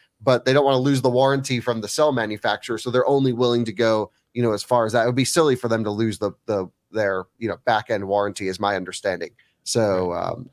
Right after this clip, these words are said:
Speaker 1: you know, 'cause
Speaker 2: It
Speaker 1: Porsche has to guarantee the car. So that's, that's kinda how that works. So I, I think they, they should get another three, three to five degrees Celsius out of this pack, and it would be perfect.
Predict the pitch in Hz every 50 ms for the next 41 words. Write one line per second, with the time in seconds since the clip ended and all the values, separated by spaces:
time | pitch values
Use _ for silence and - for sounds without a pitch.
0 | _ - 117 104 92 - 120 98 92 - - - 165 170 170 147 120 120 113 -
1 | - 113 101 117 107 104 101 - - 110 95 95 - - 95 85 - - - -
2 | _ _ _ _ - - - 113 92 82 - - _ _ _ _ _ - 117 113
3 | - - - - 117 117 - - - 117 107 101 98 101 92 90 90 87 85 -
4 | - 92 87 87 - - - 127 131 123 147 165 - - 175 190 214 220 - -
5 | 160 151 139 135 - - - _ _ _ _ - 131 139 139 135 127 - - _
6 | _ _ _ _ _ 120 135 131 127 - - 113 - 131 120 110 113 113 110 104
7 | 104 104 98 - 131 127 123 123 120 117 - - _ - 139 143 147 135 123 120
8 | - 117 113 113 98 110 95 104 110 107 98 - - 107 104 - - 107 98 95
9 | 92 - - 107 110 107 101 98 - - - 110 98 95 95 - 110 104 95 92
10 | 92 95 92 90 - 101 90 90 - 90 - - _